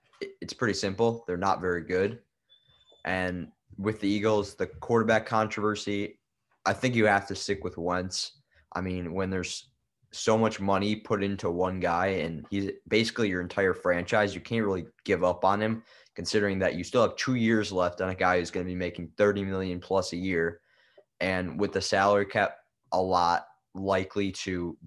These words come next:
decrease and not be as big as it has been in previous years due to coronavirus issues, I mean,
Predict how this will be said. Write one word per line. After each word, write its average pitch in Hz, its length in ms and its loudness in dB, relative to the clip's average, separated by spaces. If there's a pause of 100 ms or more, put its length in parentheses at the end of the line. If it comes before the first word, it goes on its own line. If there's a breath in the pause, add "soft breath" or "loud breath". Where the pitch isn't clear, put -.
decrease 98 580 -4
and 82 240 -6 (1200)
not 92 480 0
be 98 180 0
as 85 360 -4 (580)
big 101 240 4
as 98 140 0
it 95 160 -4
has 92 240 0
been 92 160 -6
in 85 80 -4
previous 95 500 -4
years 107 380 -2
due 98 220 -2
to 92 240 -6
coronavirus 101 800 0
issues, 123 440 -2
I 90 120 0
mean, 87 260 -4